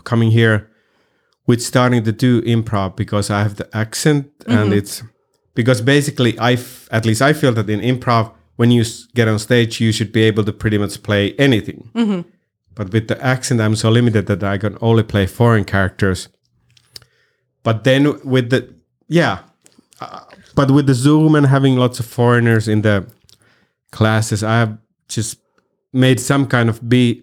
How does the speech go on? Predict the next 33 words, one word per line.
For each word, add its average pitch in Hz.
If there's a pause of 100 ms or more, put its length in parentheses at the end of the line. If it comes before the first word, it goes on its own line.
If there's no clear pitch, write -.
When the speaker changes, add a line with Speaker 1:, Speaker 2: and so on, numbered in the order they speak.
Speaker 1:
peace 123
with 95
it 92
Speaker 2:
Mm-hmm. 208
Speaker 1:
instead 113
of 98
not 117
going 107
to 107
improv 101
for. 82 (600)
Speaker 2:
Right. 175 (640)
Speaker 1:
Yeah. 98
Speaker 2:
Well, 302
and 330
especially, 262 (760)
like, 233
I 220
would, 220
I 240
would 226
see 254
your 254
fear 220
more 208
in, 220
like, 196
sketch -
or 202
character, 269 (300)
you 339
know? 277
Speaker 1:
Yes. -